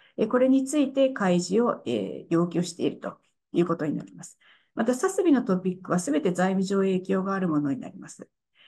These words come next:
え、ここでは例として収益に影響を与える例を紹介しています。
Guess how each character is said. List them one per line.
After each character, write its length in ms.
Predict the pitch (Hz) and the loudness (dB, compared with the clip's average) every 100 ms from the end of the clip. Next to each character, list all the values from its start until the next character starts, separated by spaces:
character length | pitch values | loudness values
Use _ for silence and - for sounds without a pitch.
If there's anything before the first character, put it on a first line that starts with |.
| _ | _
え、 100 | 208 | -4
こ 80 | 226 | -2
こ 100 | 349 | 0
で 80 | 359 | 4
は 60 | 262 | 4
例 160 | 277 | 4
と 140 | 277 185 | 2 -4
し 120 | - | -2
て 140 | 180 | -4
収 240 | - 302 277 | -2 2 2
益 220 | - 151 | 2 0
に 200 | 147 151 | 0 0
影 100 | 165 | -4
響 160 | - 165 | -4 -4
を 20 | |
与 220 | 160 160 | -2 -4
え 60 | 156 | -2
る 260 | 156 151 190 | -4 -2 0
例 140 | 180 | 0
を 20 | |
紹 340 | 131 131 131 - | 0 -6 -6 -6
介 240 | 101 113 | -6 -6
し 120 | - | -8
て 240 | - - - | -8 -8 -10
い 120 | - | -20
ま 100 | 185 | -18
す。 160 | - | -18